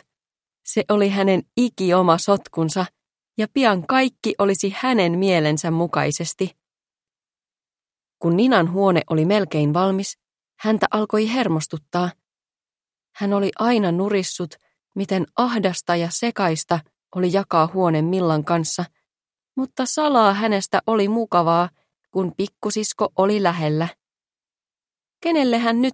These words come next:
toivottaisi hyvää yötä ennen nukkumaan menoa? Kenen kanssa hän leikkisi heti herättyään?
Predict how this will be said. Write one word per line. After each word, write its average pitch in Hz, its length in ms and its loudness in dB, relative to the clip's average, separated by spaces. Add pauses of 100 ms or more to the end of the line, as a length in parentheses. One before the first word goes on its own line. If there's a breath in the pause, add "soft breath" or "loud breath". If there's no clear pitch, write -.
toivottaisi 185 720 -2
hyvää 180 320 2
yötä 160 300 0
ennen 170 340 0
nukkumaan 147 480 0
menoa? 151 360 0 (1000)
Kenen 302 300 0
kanssa 240 340 0
hän 202 260 -2
leikkisi 202 600 -2
heti 196 320 -2
herättyään? 190 760 -2